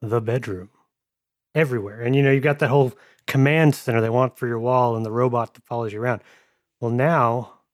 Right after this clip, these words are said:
Amazon is rolling out this whole program where Alexa is going to be in your hospital room or at your,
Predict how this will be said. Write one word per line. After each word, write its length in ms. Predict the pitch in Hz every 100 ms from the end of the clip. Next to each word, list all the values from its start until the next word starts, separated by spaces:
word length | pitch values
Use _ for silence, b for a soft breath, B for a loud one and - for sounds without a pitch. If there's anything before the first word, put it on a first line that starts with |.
| _ _ -
Amazon 800 | 135 170 143 123 117 113 113 117
is 160 | 127 107
rolling 300 | 113 151 160
out 180 | 160 151
this 160 | 151
whole 160 | - 160
program 600 | - 175 160 127 113 110 _ _ _ _
where 320 | 127 123 117
Alexa 500 | 127 120 147 147 143
is 160 | 135 123
going 320 | 117 131 131
to 60 | 120
be 420 | 113 127 117 113 - _ _ _ -
in 300 | 135 135 139
your 160 | 170
hospital 520 | 151 190 - - 120
room 300 | 101 98 95 107 _ _ _ _
or 460 | - 131 127 120 123 -
at 240 | 135 -
your, 320 | 143 135 135